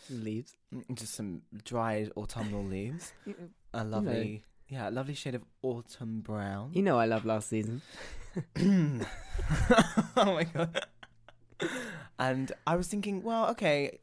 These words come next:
Speaker 2: uh, you know what? I'll deal with this. I'll, I'll roll with it. I'll acclimatize myself to l-, less maintenance life." <laughs> Not as high maintenance life. And thought, "Right, we'll roll with this."
Speaker 1: <clears throat>
Speaker 2: But then it was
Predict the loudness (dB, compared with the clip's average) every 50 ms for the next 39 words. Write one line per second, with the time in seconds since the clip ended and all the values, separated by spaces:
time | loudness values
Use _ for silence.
0 | _ -14 -14 -14 _ _ -20 -20 -20 -14 -8 -4 -2 0 0 2 4 4 4 4
1 | 4 2 2 0 -2 -2 -2 -2 -4 -4 -6 -6 -6 -6 -8 -12 -8 -4 -4 -4
2 | -4 -4 -4 -4 -4 -2 0 4 6 6 6 6 2 0 0 0 2 2 2 0
3 | -4 -6 -14 _ _ _ _ _ _ _ _ _ _ -6 -4 -2 -4 -4 -4 -4
4 | -4 -4 -4 -4 -6 -6 -6 -6 -4 -4 -4 -6 -4 -4 -2 -2 -2 -2 -4 -8
5 | -10 -6 -2 0 0 2 0 0 -2 -6 _ -20 -20 -20 _ -20 -20 -20 _ _
6 | _ -16 -16 -14 -10 -6 -4 -2 -2 0 0 -2 -2 -2 -2 -4 -4 -6 -8 -10
7 | -10 -12 -12 -12 -8 -4 -2 0 0 0 2 4 4 4 4 4 2 -8 -14 -14
8 | -10 -10 -8 -6 -6 -6 -6 -6 -6 -2 0 2 2 2 2 2 0 0 -2 -2
9 | 0 2 2 2 2 0 -2 -6 -8 -10 -12 -14 -12 -12 -10 -8 -8 -8 -10 -12
10 | -16 -20 -20 -20 -20 -20 -20 -20 -20 _ _ -6 -6 -4 -2 0 0 0 0 2
11 | 2 2 2 2 0 -2 -2 0 0 0 0 0 -2 -4 -2 -2 -2 -2 -4 -8
12 | -14 -14 -6 0 2 2 2 4 2 2 0 0 -4 -4 0 0 2 2 2 0
13 | -2 -6 -10 -12